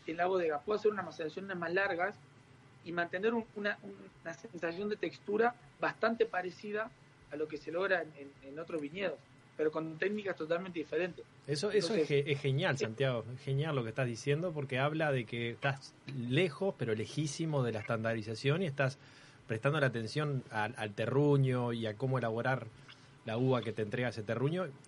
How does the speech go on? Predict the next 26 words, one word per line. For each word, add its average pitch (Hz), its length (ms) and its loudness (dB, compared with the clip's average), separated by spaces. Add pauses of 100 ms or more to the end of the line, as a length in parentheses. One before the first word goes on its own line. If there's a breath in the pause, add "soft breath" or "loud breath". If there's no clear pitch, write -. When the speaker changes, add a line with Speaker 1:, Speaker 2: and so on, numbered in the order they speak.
Speaker 2:
y 123 160 0
es 139 160 2
una 139 100 6
interpretación 127 760 2
que 160 60 2
vos 120 180 2
hacés 143 400 -2 (580 loud breath)
de, 113 300 -2
de 120 80 0
ese 135 160 0
terruño, 117 500 2
y 110 160 -4
por 113 220 0
algo 151 180 6
estás 131 220 -4
sacando 117 340 0
los, 101 220 -4 (100)
los 90 140 -8
vinos 117 220 -2
que 101 60 -14
estás - 180 -12
sacando. 107 420 0 (220)
Claramente 120 760 4
hay 113 140 2
muchísimo 117 600 0
laburo 117 520 2